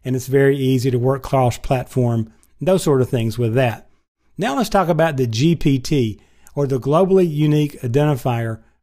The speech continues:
Partition Table. Now this was actually introduced in Windows Server in, uh, the Windows Server two thousand and three edition, uh, with Service Pack one.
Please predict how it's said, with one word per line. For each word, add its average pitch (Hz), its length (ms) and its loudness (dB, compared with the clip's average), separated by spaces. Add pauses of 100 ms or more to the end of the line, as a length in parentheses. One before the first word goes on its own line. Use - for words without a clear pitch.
(140)
Partition 123 500 0
Table. 110 380 -4 (560)
Now 139 80 -6
this 214 340 2
was 180 280 2
actually 185 400 0
introduced 160 680 2
in 131 140 0
Windows 143 380 2
Server 139 480 0 (380)
in, 139 260 0
uh, 127 180 -2
the 127 100 -2
Windows 160 300 2
Server 143 300 2
two - 180 0
thousand 143 480 0
and 117 160 -2
three 156 380 2
edition, 120 640 -2 (420)
uh, 127 180 -8
with 127 160 0
Service 147 360 2
Pack 127 260 -2
one. 135 380 0